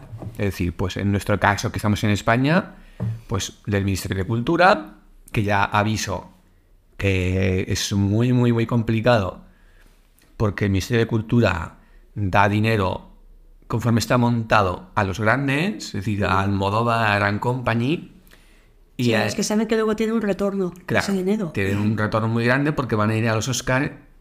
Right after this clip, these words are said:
Speaker 1: y el logotipo del Ministerio de Cultura se va a ver en los Estados Unidos. Entonces, a la Fera Teatre no nos va a dar nunca en la vida.
Speaker 2: <laughs>
Speaker 1: Con lo cual, los que somos pequeñitos, ya mejor que no lo intentéis.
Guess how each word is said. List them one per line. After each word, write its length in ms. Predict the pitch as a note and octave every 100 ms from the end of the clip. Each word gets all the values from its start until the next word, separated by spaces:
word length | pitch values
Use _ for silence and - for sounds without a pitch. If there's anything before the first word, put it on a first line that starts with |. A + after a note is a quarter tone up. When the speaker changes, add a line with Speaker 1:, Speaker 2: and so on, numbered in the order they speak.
| -
Speaker 1:
y 120 | A#2
el 80 | G#2+
logotipo 380 | G2 F#2+ G#2+ G#2+
del 80 | G2+
Ministerio 300 | G2 G#2+ G#2
de 40 |
Cultura 440 | A2 G#2+ A#2 A#2+ B2+
se 140 | -
va 80 | G2
a 40 |
ver 340 | F#2+ A2 C#3 - - -
en 100 | B2+
los 80 | F#2
Estados 400 | - G2 G2 -
Unidos. 480 | G#2 - - - - - - - - - - -
Entonces, 220 | F#2+ A#2
a 80 | A2
la 80 | G#2
Fera 300 | - C3 B2+
Teatre 340 | B2+ B2 C3+ C3+
no 380 | A#2 A#2 A2 G#2
nos 200 | G2+ F#2+
va 160 | F2
a 20 |
dar 200 | F#2 F#2
nunca 280 | F#2 F#2 F#2
en 60 | F2+
la 120 | F#2+
vida. 300 | A2 A2 -
Speaker 2:
<laughs> 1600 | E4 E4 C4 - - - - - _ - - _ - - - -
Speaker 1:
Con 120 | -
lo 40 | A#2
cual, 160 | A#2
los 180 | A2+ G#2+
que 120 | A#2+
somos 240 | A2 C3 C3
pequeñitos, 640 | C3 A#2+ A#2 A2+ C#3+ C#3
ya 240 | A2 G#2+ -
mejor 340 | A2 - A2
que 120 | A#2+
no 100 | G2+
lo 80 | F#2+
intentéis. 640 | F2+ F#2+ F#2 - - -